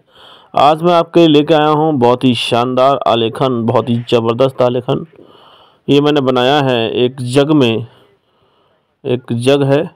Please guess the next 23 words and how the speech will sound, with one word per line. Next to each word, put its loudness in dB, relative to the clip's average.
उसी 0
में 4
मैंने 2
आलेखन 0
बनाने 0
का 0
प्रयास 0
किया 0
है -2
सिंगल 0
आवृत्ति -2
पे। 0
इसमें -2
मैंने 0
मछली, 0
राष्ट्रीय 2
पुष्प 0
कमल 0
की -2
कुछ -2
पत्तियाँ, 0
कुछ -4
कलियाँ 0